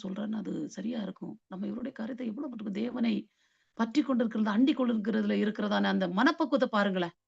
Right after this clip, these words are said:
அந்த செயல்பாடு, "ஆண்டவரே நீங்க எங்க போனாலும் நான் வருவேன். காவலிலும், சாவிலும் எல்லாத்துலயும் நான் உங்க கூட தான் இருப்பேன். உங்களுக்கு இந்த காரியம் எல்லாம் வரக்கூடாது. எனக்கு உங்களுக்கு இருக்கிறதான அந்த நேசம் உங்களுக்கு தெரியாதா எப்படிப்பட்டதுன்னு?"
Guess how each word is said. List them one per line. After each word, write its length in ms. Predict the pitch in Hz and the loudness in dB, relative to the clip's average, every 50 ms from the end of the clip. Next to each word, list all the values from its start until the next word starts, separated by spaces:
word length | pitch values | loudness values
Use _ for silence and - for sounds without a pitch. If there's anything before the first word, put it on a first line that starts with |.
| _ _ _ _ _ _ _ _ _ _ _ _ _ _ _ _ _ _ _ _ _ _ | _ _ _ _ _ _ _ _ _ _ _ _ _ _ _ _ _ _ _ _ _ _
அந்த 240 | 262 262 262 269 | 4 6 6 6
செயல்பாடு, 440 | 247 - 262 269 285 233 277 254 220 | 6 8 8 8 8 8 8 6 6
"ஆண்டவரே 420 | 220 - - 311 359 381 392 415 427 | 6 6 6 6 6 6 4 4 4
நீங்க 340 | 427 415 415 392 381 403 415 | 6 6 6 6 8 6 4
எங்க 180 | 415 403 440 427 | 4 0 0 2
போனாலும் 460 | 403 415 403 415 415 415 427 415 415 | 4 6 8 8 8 8 6 6 6
நான் 140 | 403 370 359 | 6 6 6
வருவேன். 340 | 339 320 320 311 294 285 233 | 6 6 8 8 6 6 8
காவலிலும், 600 | 294 330 320 339 339 339 320 339 311 311 302 285 233 | 6 6 6 8 8 6 6 6 6 6 6 4 4
சாவிலும் 500 | 320 311 311 349 320 349 302 320 294 269 | 6 6 6 6 6 6 6 6 6 4
எல்லாத்துலயும் 640 | 262 302 359 370 415 415 427 427 427 415 - 392 392 | 4 2 2 0 0 4 6 6 6 6 4 0 2
நான் 140 | 370 370 349 | 4 4 4
உங்க 140 | 349 330 311 240 | 4 2 0 0
கூட 160 | 311 302 302 | 4 4 4
தான் 120 | 294 294 | 4 4
இருப்பேன். 340 | 277 226 196 - - - - _ _ | 0 -4 -6 -6 -8 -10 -10 _ _
உங்களுக்கு 420 | - 262 339 392 381 415 381 - | 0 0 0 0 -2 -4 -4 -4
இந்த 120 | 339 349 339 | -4 -6 -4
காரியம் 320 | - 330 339 - 330 311 | -4 -2 -2 -2 0 -2
எல்லாம் 140 | 320 311 294 | -2 0 0
வரக்கூடாது. 480 | - 233 233 - - - - - - _ _ _ _ _ _ _ _ _ _ _ _ _ _ _ _ | -2 -2 -2 -4 -6 -6 -6 -8 -14 _ _ _ _ _ _ _ _ _ _ _ _ _ _ _ _
எனக்கு 540 | - 185 277 359 - - 330 294 277 254 | -2 0 0 0 0 2 4 4 4 4
உங்களுக்கு 440 | 233 233 302 277 320 240 254 294 262 | 4 4 4 4 4 2 4 2 2
இருக்கிறதான 340 | 262 240 285 294 285 294 285 | 2 4 2 2 4 4 2
அந்த 220 | 269 262 226 208 | 4 4 2 2
நேசம் 340 | 190 190 254 311 294 302 269 | 4 4 2 2 4 2 2
உங்களுக்கு 280 | 220 226 254 240 - 196 | 4 4 4 2 2 2
தெரியாதா 400 | - 190 214 269 277 233 196 180 | 2 4 6 6 6 6 6 6
எப்படிப்பட்டதுன்னு?" 720 | 175 175 170 202 196 175 185 160 170 165 160 156 151 160 | 4 2 0 -2 -2 -2 -2 -4 -2 -2 -2 -4 -4 -8